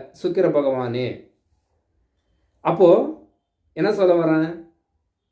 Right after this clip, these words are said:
அந்த சுக்கிர பகவான் நல்ல நிலைமையிலே ஒருவருடைய ஜாதகத்தில் இறந்துவிட்டால்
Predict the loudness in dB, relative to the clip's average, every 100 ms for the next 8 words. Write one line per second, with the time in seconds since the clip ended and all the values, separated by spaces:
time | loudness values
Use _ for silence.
0 | _ _ _ _ _ -8 0 2 2 -2
1 | -4 -2 0 2 0 -4 -4 -6 -8 -12
2 | -18 _ _ _ _ _ _ _ _ _
3 | _ _ _ _ -12 -6 -2 0 2 0
4 | 0 0 0 0 -2 -4 -6 -6 -18 _
5 | _ _ -12 -4 0 0 -2 -4 -6 -6
6 | -6 -6 -6 -8 -8 -8 -6 -6 -6 -6
7 | -8 -6 -6 -6